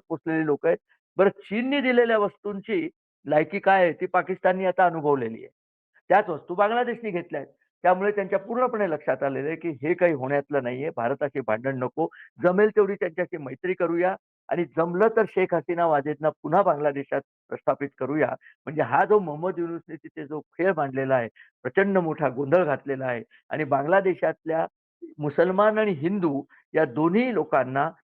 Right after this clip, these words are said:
अतिशय त्रासाचं जीवन ज्यांनी आपल्याला जगायला लावलंय, त्या मोहम्मद युनूसची ताबडतोब तिथनं हकालपट्टी.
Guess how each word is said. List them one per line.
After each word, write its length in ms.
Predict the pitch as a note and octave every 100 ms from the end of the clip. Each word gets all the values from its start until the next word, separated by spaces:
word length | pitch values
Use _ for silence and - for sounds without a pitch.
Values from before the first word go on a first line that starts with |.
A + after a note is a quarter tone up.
| _ -
अतिशय 580 | - - E3 - F3+ G3 - - _ _
त्रासाचं 480 | D3+ C3+ C3 G3 G#3
जीवन 360 | F3+ D#3 D#3+ D3+
ज्यांनी 240 | C#3 C#3
आपल्याला 300 | C3 C3+ B2
जगायला 340 | B2+ B2+ B2 B2
लावलंय, 360 | C#3 B2 A2+ A2+ _ _
त्या 160 | C#3+ C#3
मोहम्मद 480 | C3+ B2+ B2 D#3 D3
युनूसची 460 | C#3+ C#3 C3+ -
ताबडतोब 640 | C#3+ - A#2 A#2 C#3+ E3 D#3+
तिथनं 260 | - C#3
हकालपट्टी. 760 | A2+ G#2+ C#3 C#3+ C#3+ - C3